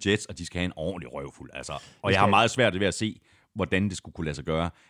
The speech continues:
Speaker 1: at Cowboys ikke vinder. Men hvad siger du?
Speaker 2: Med mere end otte.
Speaker 1: Med mere end otte?
Speaker 2: Ja. Så, og,
Speaker 1: Okay.
Speaker 2: og, og til en femoghalvfems på det.
Speaker 1: Og det er et
Speaker 2: Ja,
Speaker 1: rigtig godt odds.
Speaker 2: og det, det er på udebane, men det er mod et decideret elendigt Jets-mandskab, som med stor sandsynlighed endnu en gang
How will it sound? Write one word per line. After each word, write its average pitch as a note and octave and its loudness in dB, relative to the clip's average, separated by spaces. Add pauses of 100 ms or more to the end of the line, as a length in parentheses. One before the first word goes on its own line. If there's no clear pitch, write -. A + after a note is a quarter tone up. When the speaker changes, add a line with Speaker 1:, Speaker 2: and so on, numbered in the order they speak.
(100)
Speaker 1:
at E2+ -8
Cowboys D#2 -4
ikke B2+ 6
vinder. E2 0
Men D2 -6
hvad G#2 -2
siger B2 -2
du? F#2 -4 (160)
Speaker 2:
Med C#3+ -4
mere A#3 2
end E3+ 2
otte. C#3 2
Speaker 1:
Med - 0
mere G#2 -2
end B2 4
otte? A#2 2 (220)
Speaker 2:
Ja. C3 -2 (640)
Så, C#3+ 0
og, C#3+ 4 (140)
Speaker 1:
Okay. B2+ 2
Speaker 2:
og, C3+ 2
og B2+ 4
til D#3+ 2
en C3+ 2
femoghalvfems B2 2
på - -2
det. G#2+ 0
Speaker 1:
Og A#2 2
det G#2+ 6
er A#2 6
et B2 6
Speaker 2:
Ja, C3 4
Speaker 1:
rigtig C#3 4
godt E2+ 4
odds. D2+ -4
Speaker 2:
og A#2+ 0
det, D3+ 2
det D#3+ 4
er D#3 4
på B2+ 4
udebane, D3 6
men A#2+ 0
det B2+ 4
er C3 4
mod C3 4
et - -2
decideret B2+ 0
elendigt B2 -2
Jets-mandskab, B2 0 (120)
som A#2+ 2
med A#2 2
stor C3+ 0
sandsynlighed A#2+ 0
endnu C#3+ 4
en A#2+ 0
gang A2+ -2